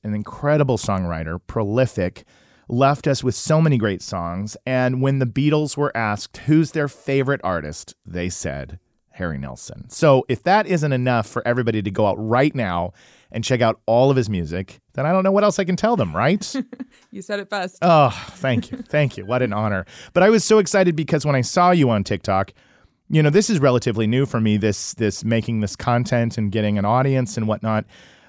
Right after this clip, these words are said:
Speaker 1: But I'm a music lover. I'm a, a,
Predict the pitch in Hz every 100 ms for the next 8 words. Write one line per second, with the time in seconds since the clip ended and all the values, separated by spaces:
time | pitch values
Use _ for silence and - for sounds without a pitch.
0 | - 113 120 101 _ _ _ _ _ _
1 | - - 147 147 151 135 127 120 113 117
2 | 101 95 78 78 76 64 - - 104 98
3 | 92 -